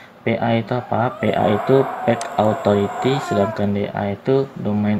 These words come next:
Authority. Nah, jadi gunanya itu biasanya orang seo tahu ya,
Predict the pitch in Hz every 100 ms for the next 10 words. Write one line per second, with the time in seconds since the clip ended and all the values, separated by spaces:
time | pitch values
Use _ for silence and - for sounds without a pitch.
0 | - 104 - 95 101 - 104 104 - -
1 | - - - - - 101 101 104 110 113
2 | 104 104 101 98 - 123 127 117 117 104
3 | 101 110 107 104 104 101 101 101 98